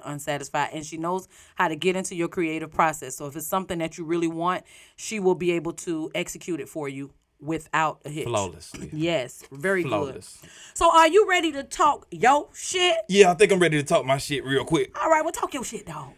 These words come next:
Speaker 2: All right, listen, I wanna talk about this brother. I've, I've known him from the college days, and it's, it's good to see him doing this thing on this entrepreneurial thing. He's had experience in the government,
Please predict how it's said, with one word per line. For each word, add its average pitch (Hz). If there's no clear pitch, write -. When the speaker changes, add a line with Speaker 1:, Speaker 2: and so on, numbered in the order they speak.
Speaker 2:
All 175
right, 139
listen, 143
I 135
wanna 147
talk 131
about 117
this 117
brother. 113
I've, 110
I've 113
known 117
him 110
from 107
the 101
college 107
days, 107
and 104
it's, 98
it's 101
good 107
to 101
see -
him 104
doing 101
this 101
thing 104
on 101
this 101
entrepreneurial 104
thing. 104
He's 104
had 110
experience 131
in 107
the 98
government, 139